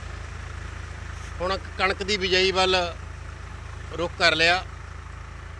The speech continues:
ਜ਼ੀਰੋ ਡਰਿੱਲ ਨਾਲ ਕਿਸਾਨਾਂ ਵੱਲੋਂ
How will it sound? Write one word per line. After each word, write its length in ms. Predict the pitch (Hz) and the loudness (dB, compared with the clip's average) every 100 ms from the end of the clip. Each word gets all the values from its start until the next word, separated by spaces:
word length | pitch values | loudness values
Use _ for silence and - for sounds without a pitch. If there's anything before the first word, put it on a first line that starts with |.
| - - - | -12 -10 -2
ਜ਼ੀਰੋ 340 | 170 190 220 | 2 4 6
ਡਰਿੱਲ 260 | 196 190 190 | 4 4 6
ਨਾਲ 360 | 190 190 175 - - - - - - - - - - - - | 6 6 4 -2 -10 -12 -12 -12 -10 -12 -12 -12 -12 -12 -10
ਕਿਸਾਨਾਂ 400 | 160 160 175 180 | -4 -2 2 2
ਵੱਲੋਂ 320 | 180 185 180 | 4 4 4